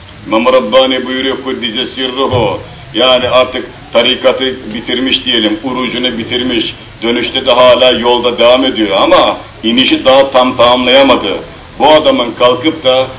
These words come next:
Nasara Yansur'u okuyan bir çocuğa tepeden bakması caiz değildir. Ondan sonra hafızlıkla uğraşan peki çocuğa tepeden bakması caiz değildir. Velev ki, velev ki, velev ki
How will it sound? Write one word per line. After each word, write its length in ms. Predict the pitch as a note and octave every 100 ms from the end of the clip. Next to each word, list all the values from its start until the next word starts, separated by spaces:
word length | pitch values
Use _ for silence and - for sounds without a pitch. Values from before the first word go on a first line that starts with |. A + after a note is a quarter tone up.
| -
Nasara 440 | G#2 C#3 C#3+ C3+ B2+ C3
Yansur'u 380 | C#3+ C#3 C3
okuyan 480 | B2+ - B2 B2+ A#2+
bir 80 | A#2+
çocuğa 600 | C3+ B2+ A#2+ B2 C#3 D3 - -
tepeden 480 | - A2 A2+ B2 A#2+
bakması 400 | A#2 A#2 A2+ A2
caiz 380 | G#2+ A2 G2+ -
değildir. 380 | G2 F#2 - - - - - - - - - -
Ondan 340 | A#2+ C3+ C#3 B2+
sonra 340 | B2+ A#2+ G2
hafızlıkla 640 | G#2 - C3 A2 C3+ -
uğraşan 580 | C3+ C3 C3 - C3+ C3+ C3
peki 460 | B2+ B2 B2+ A#2 G#2+
çocuğa 560 | B2 A#2 C3+ B2+ C#3 C#3+ - -
tepeden 480 | G#2 A#2 A2+ B2+ B2+
bakması 460 | A#2+ - - - D2+
caiz 380 | A2 A2 A2 -
değildir. 460 | G#2 G#2+ G#2 C#3 - - - - - -
Velev 440 | A2+ A#2+ D3 D#3 -
ki, 380 | C3 C3 C3 - -
velev 400 | A2 A#2+ C#3+ D3
ki, 380 | - C3+ C#3 C#3+ C#3+ - -
velev 400 | G#2+ - D3 C#3
ki 460 | - C3 A#2+ G#2